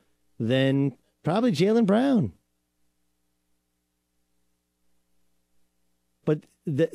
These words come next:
because they, they're desperate times calls for desperate measures, and Nick Wright can tell me, "Oh, you don't know the value." Yes, I do. I know they're overpaying. Like, everyone knows that Magic Johnson is a sucker here because this was his baby,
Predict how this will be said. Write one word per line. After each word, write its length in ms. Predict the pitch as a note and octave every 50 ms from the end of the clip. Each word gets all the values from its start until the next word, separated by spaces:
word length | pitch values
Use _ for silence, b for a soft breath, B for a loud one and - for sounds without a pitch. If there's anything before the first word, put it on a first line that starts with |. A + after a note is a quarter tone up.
| E3+
because 540 | C#3 D3+ D#3 - - - G#3 B3 C#4 B3 F#3
they, 280 | F#3+ A3+ A3 G#3+ G#3+ - -
they're 260 | E3 E3+ F3 E3 D#3
desperate 480 | D#3+ A2 E3+ F#3+ G3 - - C4+ B3+ F3+
times 460 | - G3+ G3+ G3 G3 G#3 G#3+ G3+ -
calls 320 | - F3+ E3+ E3+ D3+ A#2+
for 120 | - D3+ C3+
desperate 440 | G#2+ - F3 F#3 F3 - - G#3 F#3
measures, 500 | F3 E3 E3 C3+ A#2+ D#3 D#3+ C#3 - b b b b b
and 160 | b D#3+ F3 G3
Nick 180 | A#3+ B3+ -
Wright 200 | C4+ B3+ B3+ G3 -
can 140 | G3+ F#3+
tell 180 | - G3 G3 G#3+
me, 140 | G#3+ F#3 C#3+
"Oh, 60 | B2+
you 140 | B2+ C#3 G3
don't 120 | A#3 G#3 E3+
know 100 | F3 E3+
the 100 | D3 A#2
value." 340 | G2 C#3 D#3+ F#3+ F3+ D3
Yes, 180 | F3 C4+ B3 -
I 120 | - E4+
do. 360 | A#3 C3 C#3+ D3 A3 D#4 D#4 C#4 -
I 100 | F3 G3+
know 160 | A#3 B3+ B3+
they're 220 | B3 C4 B3+ G3+
overpaying. 800 | A3 A3+ B3 D4+ C4+ - F#3+ A3+ D#4 F4+ F#4 D#4+ F#3+ A2+ F2 - _ _ _ _ _ _ _ _ _ _ _ _ _ _ _ _ _ _ _ _ _ _ _ _ _ _ _ _ _ _ _ _ _ _ _ _ _ _ _ -
Like, 140 | - F#3+ G#3
everyone 440 | A#3+ A#3+ C4+ D4+ E4 D#4 D#4 D#4 D4+
knows 280 | D#4 D#4 D#4+ D4+ A3 D#3+
that 100 | G#3+ G3
Magic 320 | A3+ B3+ C#4+ D4 D4+ A3+
Johnson 440 | F3+ A#3+ C4+ D4+ C4 - A#3+ B3 B3
is 180 | B3 B3+ G#3+
a 80 | C#4+ C4+
sucker 440 | - - D#4 D#4 D4 - - F4+ D#4+
here 360 | G3+ F3 F3+ D#3+ C3 A#2 G#2+
because 520 | G2+ E3+ E3 - F3+ F3+ F#3 F#3 D3+ -
this 200 | - D#3+ D3+ -
was 140 | - A3 F3
his 180 | G3+ B3+ C4 G3+
baby, 520 | G3 D4 D4+ D#4 C4+ G#3 G3+ G#3 G#3+ F3+